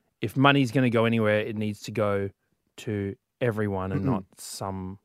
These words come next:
Speaker 1: of us.
Speaker 2: Two things I picked up from that. First thing I wanna comment on is people who are in areas and people who have been victims. Like, one of the, one of the big stats that, you know,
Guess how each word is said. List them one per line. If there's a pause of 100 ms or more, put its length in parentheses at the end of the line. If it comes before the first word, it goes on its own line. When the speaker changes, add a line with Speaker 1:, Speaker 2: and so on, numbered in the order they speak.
(200)
Speaker 1:
of
us. (520)
Speaker 2:
Two
things
I
picked
up
from
that.
First
thing
I
wanna
comment
on
is
people
who (600)
are
in
areas
and
people
who
have
been (320)
victims.
Like,
one
of
the,
one
of
the
big
stats
that, (100)
you
know,